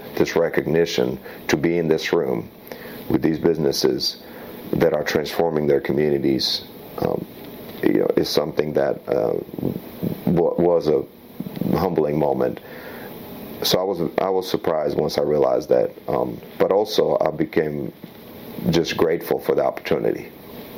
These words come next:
I, I don't think there had been many banks or any banks that had won that award before. And so,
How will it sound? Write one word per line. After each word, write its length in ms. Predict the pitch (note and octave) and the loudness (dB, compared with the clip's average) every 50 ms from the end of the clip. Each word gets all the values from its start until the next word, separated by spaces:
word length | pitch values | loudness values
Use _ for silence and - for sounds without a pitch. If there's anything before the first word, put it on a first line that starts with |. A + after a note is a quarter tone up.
| - - - | -4 -2 0
I, 160 | - A1 - - - | 0 0 0 -2 -2
I 120 | - F2+ | -2 0
don't 140 | F#2+ F#2 E2+ | -2 -2 0
think 180 | - D#2+ D#2+ D#2+ | -2 0 0 2
there 120 | E2 D#2+ | 0 0
had 120 | D2 D2 | 0 0
been 180 | D2+ D#2+ D2+ C#2+ | 0 0 0 2
many 220 | D#2 D2+ D2 C#2+ | 2 2 2 2
banks 420 | C2+ - E2 E2 C#2+ C2 D2+ - - | 2 0 0 0 0 -2 -2 0 2
or 140 | - A1+ D#2+ | 2 4 4
any 120 | E2+ F2+ | 4 2
banks 460 | D2+ C#2 B1+ B1+ A1+ - - - - - - - - - - | 4 4 2 2 2 -2 -4 -8 -12 -14 -16 -18 -8 -4 -2
that 220 | - - C#2+ - | 0 2 2 2
had 120 | D2 C#2+ C#2 | 2 2 2
won 260 | D#2+ F2 F2 F2 D#2+ | 2 2 2 2 2
that 160 | - C#2 - | 2 2 2
award 320 | - - A#1 A1+ C2 - | 2 4 4 2 2 2
before. 420 | - C2 - - - - - - - - - - - - - - - - - - - - - - - - | -2 -2 -2 0 0 0 0 -2 -6 -10 -18 -18 -16 -14 -12 -12 -12 -10 -10 -10 -10 -10 -12 -6 -2 -2
And 100 | E2 D#2 | -2 0
so, 220 | - - F2+ F2 | 2 2 2 2